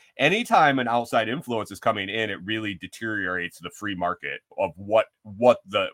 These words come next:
what the market value actually is. So anyway,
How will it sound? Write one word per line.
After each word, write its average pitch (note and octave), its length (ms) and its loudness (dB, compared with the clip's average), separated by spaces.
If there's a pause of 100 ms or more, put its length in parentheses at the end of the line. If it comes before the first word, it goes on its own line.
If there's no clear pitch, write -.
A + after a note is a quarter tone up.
(100)
what A2 220 0
the G2 80 -8
market G2 440 -2
value E2 400 -2
actually D2 420 -6 (140)
is. - 140 -20 (840)
So B2 300 4 (420)
anyway, C#3 400 6